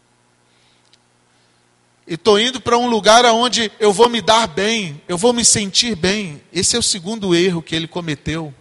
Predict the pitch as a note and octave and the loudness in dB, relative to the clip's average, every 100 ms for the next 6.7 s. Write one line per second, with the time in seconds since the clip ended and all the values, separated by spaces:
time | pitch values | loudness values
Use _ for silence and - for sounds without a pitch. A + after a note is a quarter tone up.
0 | _ _ _ - - - F3+ F3+ F3+ C#3+ | _ _ _ -16 -10 -2 -2 -2 -6 -4
1 | D3 D3 D#3+ C#3 A#2+ A#2+ _ _ _ - | -2 0 -2 -4 -12 -18 _ _ _ -4
2 | D#3 E3 D#3+ C3 C3+ B2+ C3+ - - D3+ | -2 -2 -6 -6 -6 -6 -8 -6 -6 -6
3 | C3+ B2+ A2 A#2+ C3+ A#2+ B2 _ _ _ | -6 -8 -8 -10 -12 -14 -18 _ _ _
4 | _ _ _ _ - B3 A#3+ G#3+ F#3+ D#3 | _ _ _ _ -8 -2 0 0 -2 -4
5 | D#3 D3+ - D#3 D3 C3 D#3+ C3+ A#2 A#2+ | -6 -6 -6 -6 -8 -8 -8 -8 -8 -10
6 | A2 A2+ A2+ C3+ B2 A2+ | -8 -8 -8 -6 -10 -12